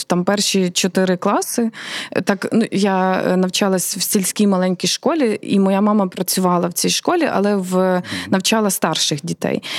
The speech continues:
Speaker 1: І, м, моя перша вчителька, вона, м, от перші роки, поки вона мене навчала, вона не могла зрозуміти, що зі мною не так.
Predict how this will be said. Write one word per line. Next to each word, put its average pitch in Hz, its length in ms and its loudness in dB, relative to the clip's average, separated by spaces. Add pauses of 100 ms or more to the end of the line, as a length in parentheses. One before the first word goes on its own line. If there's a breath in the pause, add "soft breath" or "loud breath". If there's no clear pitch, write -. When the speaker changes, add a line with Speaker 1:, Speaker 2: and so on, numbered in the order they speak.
(180 loud breath)
Speaker 1:
І, 214 300 2
м, 196 840 0
моя 208 260 2
перша 220 300 0
вчителька, 240 500 0
вона, 190 300 2
м, 190 460 2
от 190 220 0 (360)
перші 202 460 2
роки, 185 320 0
поки 180 260 0
вона 180 160 2
мене 180 180 2
навчала, 247 460 0
вона 196 240 2
не 202 120 4
могла 214 300 4
зрозуміти, 196 520 0
що 220 160 0
зі 214 120 2
мною 202 200 4
не 196 120 2
так. - 360 -6